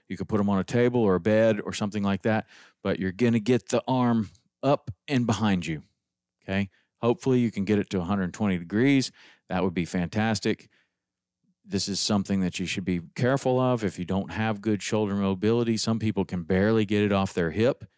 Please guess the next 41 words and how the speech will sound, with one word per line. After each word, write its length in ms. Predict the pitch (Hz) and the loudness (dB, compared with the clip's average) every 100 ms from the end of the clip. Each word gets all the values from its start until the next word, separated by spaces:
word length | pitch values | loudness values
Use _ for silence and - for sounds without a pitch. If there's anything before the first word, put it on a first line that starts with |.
| _ _ _ - | _ _ _ -8
That's 260 | 87 107 | -4 -4
fine. 440 | - 104 104 123 131 _ _ _ _ _ - | -2 0 2 0 -4 _ _ _ _ _ -4
Just 220 | 95 - | -2 -2
stretch 360 | - 113 101 | 0 0 0
it 80 | 95 | -2
a 60 | 90 | -2
little 240 | 87 80 | -2 -4
bit. 200 | 76 69 - - | -6 -8 -10 -6
I 260 | 92 104 | 0 0
have 320 | 98 104 82 | 2 0 -2
bands 460 | 82 92 107 117 104 | -2 0 2 2 0
that 140 | 95 | -6
come 200 | - 101 | -4 -2
off 200 | 92 90 | 0 -2
my 80 | 85 82 | -6 -4
pull-up 320 | 113 120 123 | 0 2 0
bar. 320 | 127 131 135 - - _ - | 0 0 0 -4 -16 _ -6
I 80 | 92 | -4
put 220 | - - | -2 0
my 140 | 98 | -2
arms 380 | 73 95 107 98 | 0 2 2 2
in 140 | 98 | 0
those 400 | 98 117 131 131 - | 2 2 4 2 0
and 220 | 110 98 | -2 -2
sit 240 | - 120 | 0 0
there 220 | - 117 | 2 2
for 100 | 107 | 2
two 240 | 104 123 113 | 0 2 4
minutes 460 | 117 135 - - - _ _ _ | 4 2 0 -6 -10 _ _ _
with 220 | 107 107 | -2 0
my 140 | 104 101 | 2 0
arms 500 | 113 113 110 104 - - | 2 2 2 0 -4 -8
back 460 | 107 101 104 - - | -2 -2 -2 -6 -6
and 240 | 104 92 - | -4 -4 -2
up. 320 | 101 87 - - - _ _ | -2 -2 -4 -12 -12 _ _
That 160 | 95 95 | -4 -2
is 120 | 92 | -2
a 300 | 92 90 90 - _ _ _ | -2 -2 -4 -10 _ _ _
very 240 | 110 120 | 2 2
good 180 | 104 95 | 4 2
stretch 460 | - 95 85 - | 0 -2 -2 -4